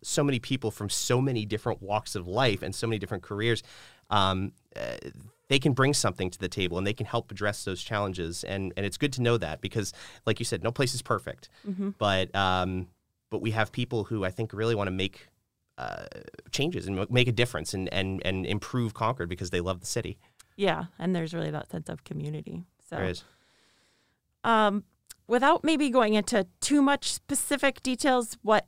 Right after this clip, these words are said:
Speaker 2: day has been your favorite so far and maybe some of the reasons why?
Speaker 1: Sure, and, and of course, going on the theme that I,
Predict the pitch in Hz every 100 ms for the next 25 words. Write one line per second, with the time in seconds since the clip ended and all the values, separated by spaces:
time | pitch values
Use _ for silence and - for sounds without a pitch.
0 | - - 196 196 196 180 - 185 170 180
1 | 180 160 - 185 175 170 151 147 165 156
2 | 160 147 151 - 156 156 - - 170 170
3 | - - - - _ _ _ - - 165
4 | 147 170 - 147 131 127 - - 120 -
5 | 131 117 107 104 113 101 98 90 - -